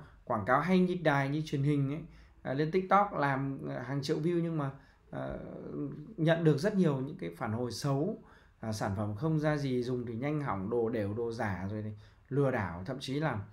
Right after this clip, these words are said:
nó sẽ xảy ra khủng hoảng truyền thông. Đấy. Thế thì đối với các cái giám đốc, à,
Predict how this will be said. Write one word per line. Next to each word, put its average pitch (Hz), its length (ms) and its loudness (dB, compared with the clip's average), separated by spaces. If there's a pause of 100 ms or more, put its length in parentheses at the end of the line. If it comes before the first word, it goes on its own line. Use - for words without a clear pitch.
(300)
nó 127 120 -2
sẽ 170 180 -4
xảy 117 200 -2
ra 117 100 0
khủng 127 180 -2
hoảng 90 180 -4
truyền 113 140 -4
thông. 131 200 2 (1400)
Đấy. 101 120 -6 (400)
Thế 123 60 -10
thì 147 140 -2 (360)
đối 143 160 4
với 180 100 2
các 190 200 6
cái 190 80 2
giám 147 200 4
đốc, 196 320 2
à, 113 260 -6